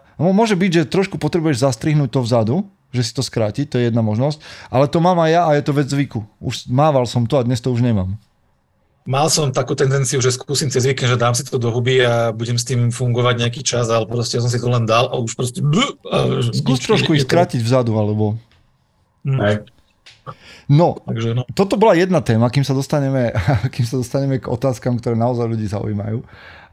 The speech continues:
Speaker 1: A druhú mám, a to je, že je pred nami konferencia. Siedmeho desiatý, teraz inakšie bez Michala to bude, čo sa, čo je škoda.
Speaker 3: Á, je škoda, škoda, ináč
Speaker 1: Aj.
Speaker 3: tohto roku. Ja už som minulého roku, keď som počul, že ste to dali na toho októbra,
Speaker 1: Aha.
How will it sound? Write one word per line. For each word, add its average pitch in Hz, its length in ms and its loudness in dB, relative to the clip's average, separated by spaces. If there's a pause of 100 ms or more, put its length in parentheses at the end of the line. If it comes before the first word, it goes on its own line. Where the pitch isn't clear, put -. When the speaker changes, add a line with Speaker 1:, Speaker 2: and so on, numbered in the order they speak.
(120)
Speaker 1:
A 107 140 -4 (340)
druhú 202 300 2
mám, 123 400 2
a - 120 -2
to 139 140 -4
je, 131 120 4
že 123 120 0
je 131 80 2
pred 135 140 0
nami 135 200 0
konferencia. 117 680 0 (360)
Siedmeho 147 540 0
desiatý, 117 720 0
teraz 123 280 0
inakšie 117 300 2
bez 107 180 0
Michala 101 360 0
to 98 120 -6
bude, 101 300 -4 (140)
čo - 140 -16
sa, 101 140 -6
čo 110 240 -8
je 101 140 -4
škoda. 117 220 0
Speaker 3:
Á, 123 140 6 (100)
je 101 80 0
škoda, 110 280 0
škoda, - 300 2 (100)
ináč 92 220 0
Speaker 1:
Aj. - 100 0
Speaker 3:
tohto 107 200 2
roku. 104 300 2 (600)
Ja 117 140 4
už 123 120 8
som 135 160 6
minulého 139 360 6
roku, 127 220 2
keď 131 100 2
som 113 140 0
počul, 113 260 2
že 107 120 4
ste 104 120 2
to 101 100 4
dali 104 260 4
na 104 100 2
toho 104 260 2
októbra, 107 520 2
Speaker 1:
Aha. 127 300 2